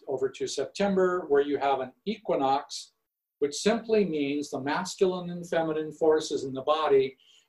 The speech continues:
are momentarily equalized as the sun passes over the equator.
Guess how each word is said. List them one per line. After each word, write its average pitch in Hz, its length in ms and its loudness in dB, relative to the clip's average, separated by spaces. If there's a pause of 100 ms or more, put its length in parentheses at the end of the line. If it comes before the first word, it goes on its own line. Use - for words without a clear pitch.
are 127 220 0
momentarily 170 1040 2
equalized 131 960 0
as 139 160 0
the 139 80 -4
sun 160 460 -4
passes 151 400 -2
over 143 240 4
the 135 100 -2
equator. 143 440 0